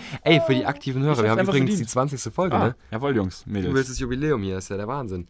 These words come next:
Speaker 1: Deswegen starten wir jetzt mit deiner erfundenen Kategorie. Wahrscheinlich hast du sie erfunden, aber du hast sie
Speaker 2: Ich
Speaker 1: hier
Speaker 2: hab sie erfunden.
Speaker 1: eingebürgert,
Speaker 2: Ich
Speaker 1: du
Speaker 2: hab
Speaker 1: hast
Speaker 2: das
Speaker 1: sie
Speaker 2: erfunden.
Speaker 1: eingebürgert. Fangen wir einfach mal an. So. Komm mal hier bitte ans Mikrofon, damit man dich auch schön hören kann.
Speaker 2: Okay.
Speaker 1: So, wir fangen an mit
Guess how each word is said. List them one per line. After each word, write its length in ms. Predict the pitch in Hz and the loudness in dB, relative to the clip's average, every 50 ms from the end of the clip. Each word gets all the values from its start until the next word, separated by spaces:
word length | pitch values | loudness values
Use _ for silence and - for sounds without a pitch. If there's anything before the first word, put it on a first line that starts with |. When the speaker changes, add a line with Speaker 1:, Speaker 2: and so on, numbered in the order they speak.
| _ - - - - - - - - | _ -20 -20 -20 -20 -20 -20 -20 -18
Speaker 1:
Deswegen 300 | - - - 90 87 80 | -12 -8 -6 -6 -6 -6
starten 320 | - - 73 - - - | -8 -10 -12 -12 -10 -10
wir 40 | 85 | -10
jetzt 140 | 82 - - | -10 -8 -8
mit 140 | 90 82 - | -8 -8 -6
deiner 200 | 87 98 110 107 | -4 -4 -4 -4
erfundenen 460 | - 95 - - 101 - - 90 90 | -6 -8 -6 -6 -6 -6 -6 -6 -6
Kategorie. 440 | 92 95 85 87 78 80 85 87 85 | -6 -6 -6 -6 -8 -8 -8 -8 -8
Wahrscheinlich 280 | 76 - - 69 - | -8 -12 -14 -14 -14
hast 160 | 71 69 - - | -16 -16 -14 -12
du 60 | 80 | -12
sie 100 | 73 76 | -10 -10
erfunden, 340 | 73 71 - - 90 - 85 | -10 -10 -8 -8 -8 -6 -4
aber 140 | 82 85 | -4 -4
du 100 | 82 95 95 | -4 -4 -4
hast 140 | 90 - - | -4 -4 -6
sie 80 | 90 87 | -4 -4
Speaker 2:
Ich 40 | |
Speaker 1:
hier 80 | 101 92 | -2 -2
Speaker 2:
hab 60 | 104 | 2
sie 80 | 120 117 | 4 4
erfunden. 240 | 113 - 113 104 92 | 4 4 4 2 2
Speaker 1:
eingebürgert, 200 | 87 95 98 104 | 2 0 0 0
Speaker 2:
Ich 60 | - | 2
Speaker 1:
du 60 | 127 | 2
Speaker 2:
hab 60 | 120 | 2
Speaker 1:
hast 60 | 101 | 4
Speaker 2:
das 120 | 110 113 - | 2 0 2
Speaker 1:
sie 60 | 110 | 0
Speaker 2:
erfunden. 160 | 95 95 101 | 0 0 0
Speaker 1:
eingebürgert. 360 | 98 95 95 98 101 - - - - - - - - - - - - - - - - - - - - | 0 0 0 0 -2 -4 -8 -14 -16 -16 -16 -18 -20 -20 -20 -20 -20 -20 -20 -20 -18 -16 -14 -10 -6
Fangen 160 | 120 123 120 | -4 -2 0
wir 100 | 110 98 | 0 -2
einfach 180 | 107 104 107 | -2 -2 -2
mal 140 | 107 104 80 | -2 -2 -2
an. 120 | 87 80 - - - - - _ - | -2 -4 -6 -10 -20 -20 -20 _ -10
So. 160 | 98 87 78 76 - - - - - - - - | -8 -8 -8 -8 -12 -16 -20 -20 -20 -20 -20 -12
Komm 160 | - - 117 | -4 -2 0
mal 100 | 120 117 | 0 2
hier 120 | 113 113 101 | 2 0 0
bitte 160 | 110 95 82 | -2 -4 -4
ans 180 | 90 92 - | -8 -8 -8
Mikrofon, 360 | 113 107 - 117 107 - 117 101 | -10 -10 -12 -12 -10 -8 -6 -4
damit 200 | 101 101 - - | -4 -4 -6 -8
man 100 | 87 82 | -10 -12
dich 120 | 80 - | -12 -12
auch 100 | 69 78 | -14 -14
schön 220 | - - - 80 78 | -14 -12 -10 -8 -8
hören 180 | 87 90 101 104 | -6 -8 -6 -6
kann. 100 | 147 117 | -6 -4
Speaker 2:
Okay. 300 | 95 104 98 98 98 98 - - - - - - - - | -2 0 0 0 0 -2 -4 -10 -20 -20 -20 -20 -18 -14
Speaker 1:
So, 120 | 73 71 65 - - - | -14 -14 -14 -14 -16 -16
wir 80 | - 80 | -14 -10
fangen 240 | - 95 101 82 60 | -6 -6 -6 -6 -4
an 140 | - 82 80 | -6 -6 -6
mit 240 | 78 73 - - | -6 -8 -8 -10